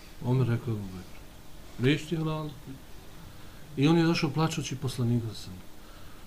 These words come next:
A kad je vidio Omer da Ebu Bekr ide prema poslaniku, i on za njim krene. I zatekne ih tako u takvom stanju. A kaže poslanik sallallahu alejhi ve sellem: „Hoćete li vi na miru ostaviti moga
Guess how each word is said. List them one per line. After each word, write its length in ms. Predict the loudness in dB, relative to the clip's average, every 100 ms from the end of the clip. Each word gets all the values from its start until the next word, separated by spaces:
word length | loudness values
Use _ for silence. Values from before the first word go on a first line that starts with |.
| -14 -10 -6
A 80 |
kad 200 | 2 6
je 80 | 8
vidio 580 | 8 8 8 6 4 2 2
Omer 300 | 4 4 4
da 140 | 4
Ebu 140 | 4
Bekr 320 | 4 2 2 2
ide 220 | 4 2
prema 220 | 2 0
poslaniku, 520 | 0 2 2 2 2
i 60 | 2
on 80 | 4
za 120 | 6
njim 160 | 6
krene. 340 | 4 -2 -6 -8 -8 -10 -12 -12 -12 -12 -14 -14 -16 -14 -12 -12 -12 -14 -14 -16 -6 0
I 100 | 4
zatekne 520 | 4 4 2 2 2
ih 80 | 2
tako 320 | 0 2 0
u 40 |
takvom 380 | 2 0 2 0
stanju. 360 | 0 -6 -8 -12 -14 -16 -16 -18 -18 -18 -18 -18 -16 -14 -12 -6
A 40 |
kaže 260 | 0 2 2
poslanik 380 | 0 0 2 2
sallallahu 220 | 0 2
alejhi 100 | 4
ve 160 | 4 4
sellem: 0 |
„Hoćete 460 | 2 2 -2 2
li 140 | 4 4
vi 140 | 4
na 200 | 4 4
miru 420 | 4 4 2 2
ostaviti 540 | 0 -2 -2 -2 -4 -4
moga 320 | 0 0